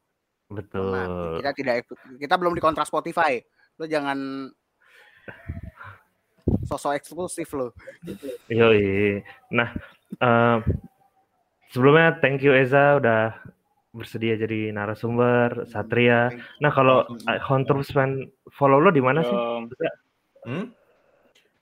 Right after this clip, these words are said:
Speaker 1: Kalau
Speaker 4: Oh,
Speaker 1: Hunters
Speaker 4: kalau
Speaker 1: fan
Speaker 4: di,
Speaker 1: follow lo
Speaker 4: fo-,
Speaker 1: atau
Speaker 4: kalau mau
Speaker 1: fan
Speaker 4: follow
Speaker 1: nyawer
Speaker 4: gua,
Speaker 1: di mana? Asik.
Speaker 4: di Twitter sama Instagram Eza S H.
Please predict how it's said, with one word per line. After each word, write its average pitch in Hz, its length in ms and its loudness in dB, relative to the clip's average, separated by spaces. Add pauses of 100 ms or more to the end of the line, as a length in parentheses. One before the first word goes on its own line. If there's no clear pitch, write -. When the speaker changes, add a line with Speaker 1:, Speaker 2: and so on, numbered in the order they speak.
(160)
Speaker 1:
Kalau 107 220 2
Speaker 4:
Oh, 113 80 6
Speaker 1:
Hunters 117 300 0
Speaker 4:
kalau 107 100 -4
Speaker 1:
fan 113 140 -2
Speaker 4:
di, 113 80 -10
Speaker 1:
follow 117 260 2
lo 131 160 -2
Speaker 4:
fo-, 113 200 -8
Speaker 1:
atau 131 260 2
Speaker 4:
kalau 113 100 2
mau 117 160 -8
Speaker 1:
fan 139 140 2
Speaker 4:
follow 143 100 2
Speaker 1:
nyawer 135 280 4
Speaker 4:
gua, 135 80 4
Speaker 1:
di 139 100 6
mana? 160 220 2
Asik. - 260 -10 (300)
Speaker 4:
di 107 160 -2
Twitter 120 380 2
sama 127 280 0
Instagram 113 480 0
Eza 104 260 0
S 85 160 -2
H. - 80 -8